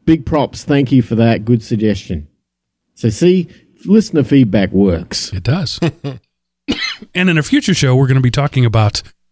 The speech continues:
Speaker 2: um, our gadget reviews, the things we got, uh, for Christmas, the things that we've been looking at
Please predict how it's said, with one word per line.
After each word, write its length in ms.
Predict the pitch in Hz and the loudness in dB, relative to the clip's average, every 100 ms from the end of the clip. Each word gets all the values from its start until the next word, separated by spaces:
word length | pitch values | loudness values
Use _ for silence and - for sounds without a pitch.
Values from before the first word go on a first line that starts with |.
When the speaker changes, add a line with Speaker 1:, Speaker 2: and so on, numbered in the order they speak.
| - | -2
Speaker 2:
um, 420 | 107 98 92 90 - - _ _ _ - | 2 4 2 0 -6 -20 _ _ _ -2
our 100 | 131 | -2
gadget 400 | 107 147 147 139 | 0 0 2 0
reviews, 480 | 123 113 123 117 - | 0 2 4 4 2
the 80 | 117 | 0
things 260 | 123 113 | 2 2
we 100 | 110 | 2
got, 380 | 107 104 113 - - | 2 2 0 -6 -2
uh, 360 | 117 104 101 | 2 4 2
for 180 | 98 - | 0 -2
Christmas, 440 | 117 120 - 107 - | -2 -2 0 0 0
the 60 | |
things 220 | 117 120 110 | 0 0 2
that 60 | |
we've 140 | 107 104 | 2 2
been 100 | 104 | 2
looking 260 | 104 110 | 2 2
at 160 | 101 104 | 0 0